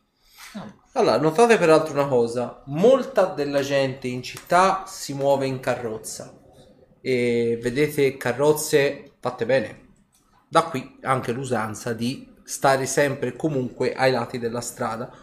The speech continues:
un po' probabilmente anche per favorire la, il passaggio appunto delle carrozze in sé per sé.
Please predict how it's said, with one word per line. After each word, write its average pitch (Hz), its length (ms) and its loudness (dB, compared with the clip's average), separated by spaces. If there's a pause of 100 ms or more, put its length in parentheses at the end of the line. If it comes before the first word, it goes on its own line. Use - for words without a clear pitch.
(140)
un 214 140 0
po' - 120 -2
probabilmente 120 540 0
anche 123 220 -6
per 117 180 -6
favorire 117 800 -4 (460)
la, 110 560 -2
il 117 120 -4
passaggio 120 420 -2
appunto - 300 -10
delle 110 160 -10
carrozze 117 420 -4
in 104 80 -10
sé - 160 -12
per 117 160 -4
sé. - 360 -2